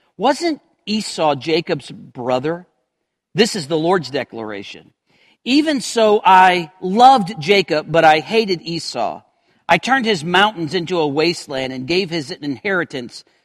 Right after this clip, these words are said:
to the desert jackals. Though Edom says, 'We have been devastated, but we will rebuild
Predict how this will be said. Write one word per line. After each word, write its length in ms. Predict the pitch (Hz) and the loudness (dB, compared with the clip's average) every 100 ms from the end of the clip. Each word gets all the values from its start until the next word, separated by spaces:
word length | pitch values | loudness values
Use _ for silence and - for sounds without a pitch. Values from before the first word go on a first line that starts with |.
| _ | _
to 100 | - | -6
the 100 | 151 | -4
desert 680 | 135 120 170 147 151 - 123 | -6 -2 -2 -2 -8 -8 -16
jackals. 720 | 107 135 143 - 104 95 - _ _ _ _ _ _ - | -6 -2 -2 -6 -16 -16 -20 _ _ _ _ _ _ 2
Though 220 | 214 226 | 2 2
Edom 380 | 233 269 302 254 | 0 0 0 -2
says, 480 | - 214 175 175 185 | 0 2 2 2 0
'We 400 | 185 240 269 240 | 2 2 0 2
have 240 | 214 156 | 0 2
been 260 | 202 190 143 | 0 0 2
devastated, 840 | 190 190 165 - 139 131 135 131 | 2 2 -2 -4 -4 -4 -6 0
but 200 | 156 147 - - | 0 0 -16 -6
we 380 | 170 214 269 277 | 0 4 6 6
will 320 | 214 247 240 | 6 6 4
rebuild 720 | 196 190 139 202 202 156 143 | 4 2 6 6 6 2 -2